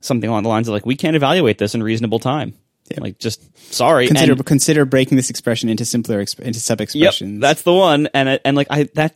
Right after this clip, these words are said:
Speaker 1: that makes me infuriated, and also it makes me smile every time, 'cause I'm like, "That's, I love how ridiculous this, <laughs> this message is." <laughs>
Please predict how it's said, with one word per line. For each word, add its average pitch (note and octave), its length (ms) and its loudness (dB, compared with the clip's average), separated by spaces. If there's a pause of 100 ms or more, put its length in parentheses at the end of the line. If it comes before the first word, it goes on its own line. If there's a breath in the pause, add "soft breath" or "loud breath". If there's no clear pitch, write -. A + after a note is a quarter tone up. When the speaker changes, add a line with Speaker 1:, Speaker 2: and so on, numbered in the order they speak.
Speaker 1:
that D3 200 0
makes C#3 220 0
me B2 320 -2 (520 soft breath)
infuriated, F3+ 720 2
and C3 140 0
also C3 300 4
it A2+ 60 -2
makes B2 180 -2
me B2 80 -4
smile A#2 460 0
every C3 180 0
time, C3 280 -2
'cause C#3 100 -4
I'm B2 80 0
like, B2 160 -2
"That's, C3 260 0 (180)
I A#2+ 100 0
love B2 240 2
how C3+ 100 0
ridiculous A#2 520 -2
this, C#3+ 200 0 (180)
<laughs> - 120 -18
this - 220 2
message D#3 540 -2
is." - 720 -4
<laughs> - 60 -6